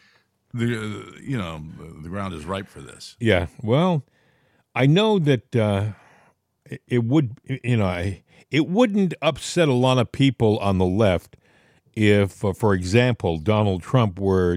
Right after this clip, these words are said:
Speaker 2: not to be on the, uh, the playing field right now. Let's just leave it
Speaker 1: But
Speaker 2: at
Speaker 1: they
Speaker 2: that.
Speaker 1: don't, they don't want Kennedy either on the plane.
Speaker 2: Right. They don't want anybody who's a possible challenger to their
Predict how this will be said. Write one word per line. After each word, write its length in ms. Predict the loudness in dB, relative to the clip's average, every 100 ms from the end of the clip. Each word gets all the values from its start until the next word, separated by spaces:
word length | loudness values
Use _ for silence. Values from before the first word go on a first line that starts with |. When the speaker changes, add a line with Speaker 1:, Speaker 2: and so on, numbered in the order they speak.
| -4
Speaker 2:
not 420 | -6 -4 -4 -6
to 60 | -6
be 200 | -2 0
on 220 | 0 -2
the, 220 | -4 -6
uh, 80 | -8 -12 _ -8
the 80 | -4
playing 420 | 0 2 4 2
field 320 | 2 0 -2
right 220 | -4 -4
now. 140 | -4 -2
Let's 180 | -2 -2
just 200 | -4 2
leave 180 | 2 4
it 40 |
Speaker 1:
But 60 | 2
Speaker 2:
at 60 |
Speaker 1:
they 80 | 0
Speaker 2:
that. 140 | 0
Speaker 1:
don't, 520 | 0 -4 -8 -10 -14 -16
they 260 | -10 -8 -6
don't 260 | -6 -6
want 340 | -6 -6 -6 -10 _ _ _ _ -18
Kennedy 480 | -8 -6 -4 -6 -6
either 480 | -6 -8 -10 -12 -18 _ _ _ _
on 180 | -10 -10
the 80 | -10
plane. 320 | -10 -10 -4
Speaker 2:
Right. 340 | 2 4 2 2
They 140 | 2
don't 180 | 2 2
want 180 | 2 2
anybody 440 | 2 2 2 0
who's 240 | 2 0 0
a 40 |
possible 840 | -4 -4 -4 -4 -4 -2 -2 -4
challenger 640 | -4 -2 0 0 0 2 0
to 720 | -2 2 4 4 2 -2 -4 -12 -16
their 640 | -12 0 4 4 2 -2